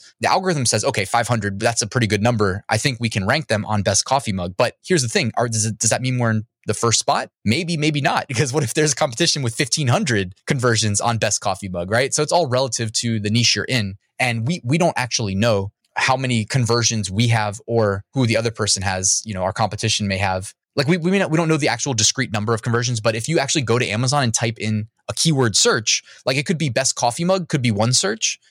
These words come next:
and the next search could be best coffee mug for Father's Day. You know what I mean? We just put a slight tweak on it, but those are gonna be treated like different queries,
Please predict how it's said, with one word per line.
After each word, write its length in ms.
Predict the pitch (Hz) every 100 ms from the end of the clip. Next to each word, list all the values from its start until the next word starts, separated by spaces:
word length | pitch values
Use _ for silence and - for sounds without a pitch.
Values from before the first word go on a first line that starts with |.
| -
and 420 | 135 131 120 113 -
the 160 | 120
next 600 | 117 117 127 156 - - -
search 340 | 127 113 -
could 180 | 135 110
be 320 | 104 98 98 _
best 200 | 135 131
coffee 300 | - 131 131
mug 300 | 113 110 104
for 160 | - 107
Father's 400 | 104 98 92 -
Day. 180 | 62 113
You 80 | 127
know 80 | 143
what 80 | 143
I 20 |
mean? 120 | 143
We 80 | 139
just 160 | -
put 100 | -
a 20 | 135
slight 280 | - 120 -
tweak 260 | 226 240
on 140 | 113 104
it, 160 | 104 -
but 100 | 139
those 140 | 160 185
are 40 |
gonna 100 | 196
be 80 | 143
treated 320 | - 156 139
like 160 | 120 104
different 280 | 117 110 -
queries, 520 | 175 156 104 98